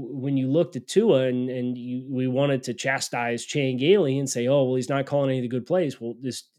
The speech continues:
Tua intimate enough with the, the playbook to know all of that? If the answer is no, then looking at Mike McDaniel in the backup quarterback situation, you could very easily say, "Well,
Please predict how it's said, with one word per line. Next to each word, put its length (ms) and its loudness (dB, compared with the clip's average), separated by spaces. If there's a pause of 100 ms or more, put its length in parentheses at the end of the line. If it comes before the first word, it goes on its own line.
Tua 340 0 (200)
intimate 320 -2
enough 260 0
with 120 -2
the, 240 -2
the 100 -6
playbook 440 -2
to 100 -2
know 220 2
all 260 2
of 80 -6
that? 260 -2 (1120)
If 120 -8
the 140 2
answer 200 0
is 100 -4
no, 640 4
then 220 0
looking 360 2
at 80 -2
Mike 220 0
McDaniel 500 -2
in 60 -2
the 80 -4
backup 380 -4
quarterback 500 0
situation, 580 -4
you 80 -2
could 140 -4
very 260 0
easily 400 -2
say, 220 -2
"Well, 380 0